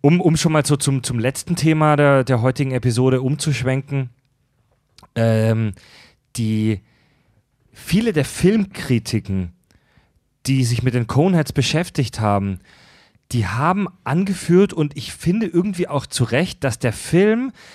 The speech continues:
dieses Thema illegale Einwanderer in den U S A anreißt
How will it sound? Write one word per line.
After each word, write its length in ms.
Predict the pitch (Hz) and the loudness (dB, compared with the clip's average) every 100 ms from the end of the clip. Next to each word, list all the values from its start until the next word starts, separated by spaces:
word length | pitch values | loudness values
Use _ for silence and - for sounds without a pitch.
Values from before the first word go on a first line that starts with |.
| - _ | -20 _
dieses 260 | 123 131 - | -6 -6 -6
Thema 680 | - 175 202 185 185 180 - _ _ | 0 2 2 0 0 -4 -8 _ _
illegale 680 | 185 214 190 165 147 151 - | 0 2 2 2 0 -2 -2
Einwanderer 760 | 147 165 123 117 117 117 120 | 0 0 2 0 2 0 0
in 100 | 120 | -2
den 200 | 113 113 | -4 -4
U 160 | 117 120 | -2 0
S 140 | 104 - | -2 -2
A 200 | 139 156 | -2 0
anreißt 920 | 117 120 110 98 101 180 - - | 0 0 0 0 0 -2 -6 -14